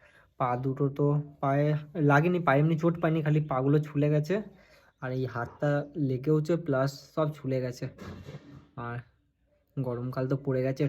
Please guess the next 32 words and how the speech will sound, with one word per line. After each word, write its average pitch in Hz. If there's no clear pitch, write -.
টান 123
ধরে 123
যাচ্ছে, 123
আর 120
মানে 135
সোজা 151
করতে 156
পারছি 139
না, 139
আমি 143
ইয়ে 143
করতে 139
পারছি 113
না। 123
তো 127
গাইস, 127
কি 143
করব 123
জানি 127
না। 123
সেই 135
বছরের 139
প্রথম 143
দিন 143
থেকে 147
আমার 139
শুরু 135
হয়েছে 135
অ্যাক্সিডেন্ট। 127
ফার্স্ট 123
জানুয়ারির 131
দিন, 135